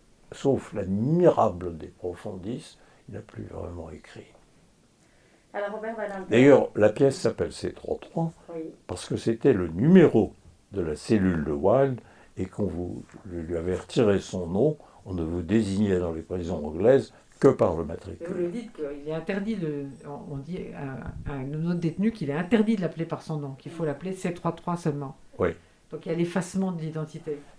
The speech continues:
Speaker 1: Mais De Profundis, l'admirable poème qu'il a écrit, euh, en prison d'ailleurs, euh, De Profundis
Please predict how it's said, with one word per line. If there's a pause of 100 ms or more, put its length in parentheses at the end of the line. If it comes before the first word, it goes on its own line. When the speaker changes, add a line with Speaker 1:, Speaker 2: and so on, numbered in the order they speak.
Speaker 1:
Mais
De
Profundis,
l'admirable
poème
qu'il
a
écrit, (340)
euh,
en
prison
d'ailleurs, (400)
euh, (240)
De
Profundis